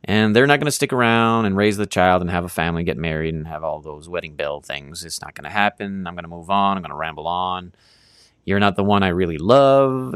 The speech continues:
It was fun having sexual intercourse, but I'm not gonna stick around and marry you, so I'm gonna move on now, move on down the road." Well, now there's a woman with a child, and she has to raise the child.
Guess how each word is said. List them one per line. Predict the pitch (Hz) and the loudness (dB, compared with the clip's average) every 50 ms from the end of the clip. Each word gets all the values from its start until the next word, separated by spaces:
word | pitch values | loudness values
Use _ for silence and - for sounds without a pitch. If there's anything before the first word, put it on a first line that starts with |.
| - | 0
It | 78 95 95 80 | 0 0 0 2
was | 87 85 82 80 80 80 78 - - - | 0 0 0 0 -2 -4 -6 -8 -10 -12
fun | - - - - 101 92 90 87 87 80 | -10 -4 0 0 2 2 0 -2 -4 -4
having | 85 87 82 82 73 78 73 71 | -2 0 -2 0 -2 -4 -8 -8
sexual | - - - - - 62 104 | -10 -10 -12 -10 -6 -4 -2
intercourse, | 156 165 160 - 156 147 147 147 147 - - | 0 0 2 4 4 4 4 4 2 -2 -4
but | _ - 113 113 | _ 0 2 2
I'm | 110 110 | 2 2
not | 110 107 | 0 -2
gonna | 98 98 90 | -2 -4 -6
stick | - - - - | -6 -8 -10 -8
around | 80 80 92 107 110 107 107 107 104 104 98 | -2 0 2 4 4 4 4 4 2 2 2
and | 92 98 | 2 2
marry | 110 120 120 117 104 104 | 4 4 4 4 2 2
you, | 101 98 98 98 98 98 98 92 | 0 0 0 -2 -2 -2 -4 -6
so | - - 82 | -6 -8 -8
I'm | 82 | -8
gonna | 80 78 73 73 - _ _ _ _ _ - | -8 -10 -10 -12 -16 _ _ _ _ _ -8
move | - 92 101 98 92 | -4 -2 0 2 2
on | 92 78 69 64 62 | 2 0 0 -4 -8
now, | 60 58 57 - - _ - | -12 -12 -12 -12 -16 _ -12
move | - 90 92 90 | -8 -8 -4 -2
on | 92 90 90 90 | -2 -2 0 0
down | 90 85 85 82 | 0 0 0 -2
the | 82 | 2
road." | 101 131 135 127 117 113 107 101 _ _ - - _ _ _ _ _ - | 4 6 6 6 6 4 2 0 _ _ -20 -20 _ _ _ _ _ 0
Well, | - 117 127 131 135 - - | 4 4 6 6 4 0 -4
now | - 92 110 113 117 123 120 | -6 -2 0 2 2 2 2
there's | 113 110 117 113 | 2 0 0 0
a | 120 | 0
woman | 110 104 101 101 101 98 | 0 2 2 2 0 0
with | 95 - | -2 -4
a | 98 | -6
child, | - - 95 71 62 - - - _ _ _ _ _ _ _ _ - | -4 -2 -2 -2 -2 -4 -10 -16 _ _ _ _ _ _ _ _ -10
and | - 98 101 101 - 101 98 95 | -6 -2 0 0 0 0 0 -2
she | - 101 | -2 0
has | 104 104 104 | 0 0 0
to | - 123 | 0 0
raise | 135 165 180 156 - | 0 0 0 0 -4
the | - - | -8 -10
child. | - - 85 69 57 - - - | -6 -2 -2 -2 -2 -4 -12 -20